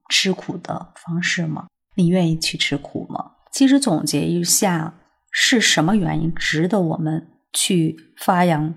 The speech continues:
继续发扬这种吃苦耐劳的精神？首先就是我们要有一些内在的追求，就对我们自己的未来要有一个远大一些的梦想和计划，也就是一个词儿啊，格局。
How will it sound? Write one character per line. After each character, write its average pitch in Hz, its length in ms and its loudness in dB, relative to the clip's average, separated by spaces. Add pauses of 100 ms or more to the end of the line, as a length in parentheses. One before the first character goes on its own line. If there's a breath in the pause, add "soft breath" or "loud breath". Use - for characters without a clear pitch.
(180)
继 214 240 4
续 196 240 2
发 170 240 0
扬 156 200 2
这 165 200 0
种 165 200 -2
吃 - 200 2
苦 170 180 -2
耐 160 160 0
劳 151 160 -4
的 160 100 -4
精 180 300 0
神？ - 240 8 (460 loud breath)
首 - 260 2
先 170 340 2
就 165 200 0
是 160 100 -2
我 151 140 -2
们 156 120 0
要 156 160 0
有 156 140 -4
一 151 80 -4
些 151 140 -6
内 160 320 2
在 160 240 -4
的 180 180 -8 (200)
追 165 200 0
求， - 320 -4
就 185 380 0
对 214 100 2
我 165 80 2
们 165 160 0
自 - 60 -2
己 196 100 2
的 156 200 -4
未 185 200 0
来 156 240 -6 (260)
要 185 140 2
有 170 120 0
一 160 140 -2
个 165 440 -4 (100)
远 170 260 0
大 170 220 -4
一 165 80 -4
些 160 180 -2
的 170 80 2
梦 180 300 4
想 170 280 -4
和 151 240 -4
计 165 420 -2
划， - 340 -12 (280)
也 170 160 4
就 254 220 4
是 175 600 2
一 170 100 4
个 220 80 2
词 175 160 0
儿 165 120 2
啊， 156 320 0
格 165 300 2
局。 156 520 -2